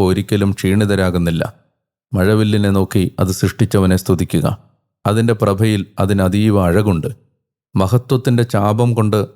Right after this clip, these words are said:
അത് ആകാശത്തെ വലയം ചെയ്തിരിക്കുന്നു. അത്യുന്നതൻ്റെ കരങ്ങൾ അത് കുലച്ചിരിക്കുന്നു. തൻ്റെ കൽപ്പനയാൽ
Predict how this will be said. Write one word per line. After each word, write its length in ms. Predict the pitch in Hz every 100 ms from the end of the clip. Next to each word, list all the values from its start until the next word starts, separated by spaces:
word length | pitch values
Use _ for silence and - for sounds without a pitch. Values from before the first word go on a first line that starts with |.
| -
അത് 120 | 95 92
ആകാശത്തെ 480 | 104 110 - 107 110 92
വലയം 320 | 95 110 113
ചെയ്തിരിക്കുന്നു. 580 | 107 87 87 82 80 73 - _ _ _ -
അത്യുന്നതൻ്റെ 600 | 107 - 110 107 104 101
കരങ്ങൾ 420 | 101 92 104 98 85 -
അത് 120 | 95 95
കുലച്ചിരിക്കുന്നു. 600 | 98 92 - 92 - 65 - _ _ _ _ _ _ -
തൻ്റെ 240 | 104 110 120
കൽപ്പനയാൽ 600 | 110 104 120 117 117